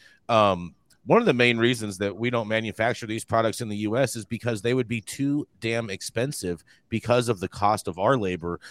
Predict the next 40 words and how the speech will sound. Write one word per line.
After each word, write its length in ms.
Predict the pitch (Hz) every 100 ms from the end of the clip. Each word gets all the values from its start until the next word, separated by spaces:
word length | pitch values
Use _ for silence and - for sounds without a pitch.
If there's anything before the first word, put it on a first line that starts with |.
| - -
versus 500 | 107 - 107 95 -
the 80 | 95
cost 380 | - 104 95 92
of 80 |
Chinese 520 | - 117 85 90 110 80
labor. 360 | 78 69 69 - _ _ _ _ _ -
Can 100 | 117
you, 140 | 127
can 160 | - 131
you 80 |
touch 280 | 147 143 143
on 140 | 143 135
that 240 | 135 -
just 240 | - 127
a 40 | 107
bit, 200 | 117 120
Arnaud, 360 | 117 123 123
and 100 | 107
how 160 | 87 123
much 320 | 127 123 - - - -
would 220 | 110 123
a 80 | 104
vape, 240 | 98 110 - _ 92
vape 260 | 107 113
pen 260 | - 110 113
and 120 | 92
battery 400 | 95 107 101 104
cost 400 | - 107 104 -
a, 180 | 90 80 - _ -
a 60 |
wholesaler 600 | 90 110 104 - 110 104
if 260 | - 113 131
it 100 | 101
actually 360 | 104 107 - 98
was 280 | 87 98 101
produced 460 | - 95 104 -
in 40 | 107
the 100 | 107
U 180 | 110 113
S? 320 | 117 -